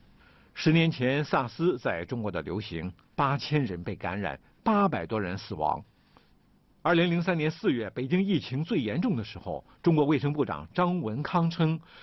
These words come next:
：“我可以负责任地说，疫情已经得到了控制。”然而，历史的轨迹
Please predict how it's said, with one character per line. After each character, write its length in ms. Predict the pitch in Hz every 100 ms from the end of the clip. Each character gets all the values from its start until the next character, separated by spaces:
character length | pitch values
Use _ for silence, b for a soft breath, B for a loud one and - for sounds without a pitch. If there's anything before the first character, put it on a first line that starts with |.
| B
：“我 160 | 156 180
可 160 | -
以 160 | 190 120
负 240 | - 185
责 140 | 113 123
任 120 | 180
地 120 | 120
说， 320 | - 156 160 -
疫 180 | 202
情 320 | 143 - 135 185
已 100 | 127
经 160 | 156 170
得 160 | 123
到 140 | 165 139
了 100 | 104
控 320 | - 170 107
制。” 240 | 151 98 - _ b b b b b b
然 160 | 95 104
而， 240 | 85 90 b b b
历 240 | 160 196 147
史 140 | -
的 100 | 143
轨 240 | 143 113 110
迹 260 | 160 117